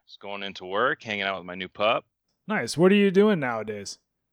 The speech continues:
Speaker 1: Uh, so currently I'm living up in Whitefish, Montana. I've been here for a little over two years now. And, uh, I work for a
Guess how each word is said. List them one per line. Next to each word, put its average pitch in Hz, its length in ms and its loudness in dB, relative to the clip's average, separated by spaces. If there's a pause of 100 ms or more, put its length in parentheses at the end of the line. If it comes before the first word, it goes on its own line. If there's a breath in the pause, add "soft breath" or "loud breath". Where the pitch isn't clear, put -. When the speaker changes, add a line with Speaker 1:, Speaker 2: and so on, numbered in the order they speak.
(160)
Speaker 1:
Uh, 123 760 2
so - 160 -10
currently 143 380 -10
I'm 113 100 -10
living 113 220 -8
up 107 160 -8
in 101 160 -10
Whitefish, 107 480 -8
Montana. 104 640 -6
I've 98 80 -10
been 95 100 -10
here 92 160 -10
for 90 220 -8
a 87 40 -4
little 87 180 -4
over 85 180 -8
two - 180 -6
years 90 380 -2
now. 92 320 -2 (500)
And, 90 380 -4
uh, 85 220 4
I - 20 -2
work 90 320 -4
for 87 420 0
a 80 640 0